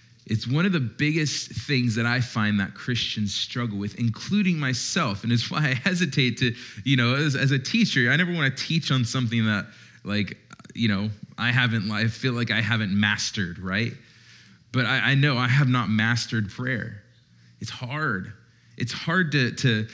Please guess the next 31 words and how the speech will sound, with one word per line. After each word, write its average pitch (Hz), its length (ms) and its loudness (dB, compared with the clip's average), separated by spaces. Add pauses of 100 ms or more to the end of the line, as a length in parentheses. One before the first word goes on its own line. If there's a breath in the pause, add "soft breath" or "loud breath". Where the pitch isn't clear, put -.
(260 loud breath)
sit - 380 -2
alone 139 640 2
and, 120 220 0
and 120 200 4
to 110 80 -2
concentrate 120 1400 -2 (460 loud breath)
and 127 140 4
to 135 140 4
not 147 260 2
be, 165 80 2
you 131 280 4
know, 120 120 4
distracted 123 680 0
by 120 120 2
the 113 80 0
little 123 260 0
rectangles 123 640 0
in 113 80 -2
our 104 120 -2
pockets 113 680 -2
and, 101 180 0 (360 loud breath)
and, 123 180 2
and 120 300 2
to, 110 280 0
to 120 260 2
not 147 280 0
let 151 140 0
our 135 80 4
minds 135 480 2
wander. 127 720 2
And 104 160 0